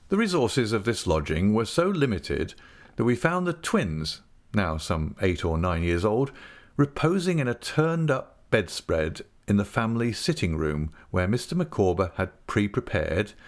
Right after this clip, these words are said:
in a wash-hand-stand jug, what he called a brew of the agreeable beverage for which he was famous. I had the pleasure on this occasion of renewing the acquaintance of Master Micawber,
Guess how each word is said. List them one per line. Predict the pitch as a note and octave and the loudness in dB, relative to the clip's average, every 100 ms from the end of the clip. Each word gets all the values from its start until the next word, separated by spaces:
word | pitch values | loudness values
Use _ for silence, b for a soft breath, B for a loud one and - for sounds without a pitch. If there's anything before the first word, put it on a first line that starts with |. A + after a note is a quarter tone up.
| B B | B B
in | F2+ | 0
a | |
wash-hand-stand | E2 G2 A#2 - G#2+ F#2+ - G#2 F2 E2 | 2 0 0 -2 -2 -2 -2 -2 0 0
jug, | A2+ E2+ D#2 - b | 2 2 0 -6 b
what | - F#2 | -4 -2
he | F3 | -2
called | - G#2+ G#2 - b b | 2 4 2 -2 b b
a | - | -2
brew | B2 G#2 A#2 D#3+ A#2+ D#2+ D2+ B B B | -2 0 2 2 2 0 -4 B B B
of | G2 | 0
the | G#2 | 2
agreeable | G2+ F2+ A#2 D3 C#3 C#3+ | 2 2 2 2 2 0
beverage | - F#2 D#2 D#2+ E2 - | 0 0 0 -2 -2 -4
for | G2 | 0
which | F2+ - - | 0 0 0
he | G#2 | 0
was | G#2+ - | 0 0
famous. | C3 A#2+ D#2 D#2 - - _ _ _ _ B B B B B | -2 -2 -4 -8 -14 -16 _ _ _ _ B B B B B
I | F#2 A2+ | 0 0
had | A2+ | -2
the | E2+ | -6
pleasure | - C3+ A#2+ D#2 | 0 0 0 -4
on | D2 | -4
this | D2+ | -4
occasion | - - D#2+ D#2 G2 | -4 -2 -2 0 0
of | F#2 G2 | 2 2
renewing | G2+ A#2+ A#2+ A2 | 2 2 0 2
the | G#2+ | 0
acquaintance | G#2+ A#2 A2+ A2 A2 G#2 | 0 -2 0 0 -2 0
of | A#2+ - | -2 0
Master | C#3+ C3+ - | 0 0 -2
Micawber, | D#2+ D#2 D#2+ D#2 D2+ | -2 0 0 0 0